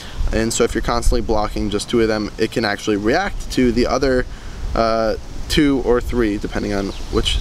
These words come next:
antihistamine you're taking, uh, and increase their, their activation, uh, causing other problems that lead to histamine intolerance and other neurological problems.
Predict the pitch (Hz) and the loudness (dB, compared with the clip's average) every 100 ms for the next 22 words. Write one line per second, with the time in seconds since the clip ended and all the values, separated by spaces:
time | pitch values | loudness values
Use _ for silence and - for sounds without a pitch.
0 | - 113 104 123 - 104 95 - 90 92 | 2 2 2 0 0 2 2 4 2 0
1 | 101 - - - - - - 98 98 98 | -2 -2 -2 0 0 2 2 4 2 2
2 | 92 - - - 113 120 - 143 - - | 2 0 -2 0 2 2 2 2 0 -4
3 | - 123 113 113 107 113 110 117 107 101 | 0 2 4 2 2 2 0 0 0 2
4 | 117 - - - - - 101 90 90 87 | 2 4 4 4 2 4 4 4 4 4
5 | - - - - - - - 117 117 101 | 4 4 4 4 0 -4 0 0 0 0
6 | 120 113 - 92 92 92 - 95 90 - | 2 2 0 -2 -2 -4 -2 -2 -2 -2
7 | 101 98 - 92 95 101 101 101 107 95 | -2 -2 -2 -2 -2 0 0 2 2 2
8 | 98 95 90 87 - - 107 110 110 107 | 0 -2 -2 0 2 2 2 2 4 2
9 | 107 101 - 131 - 107 104 95 92 - | 2 0 -2 0 2 2 2 0 -2 -2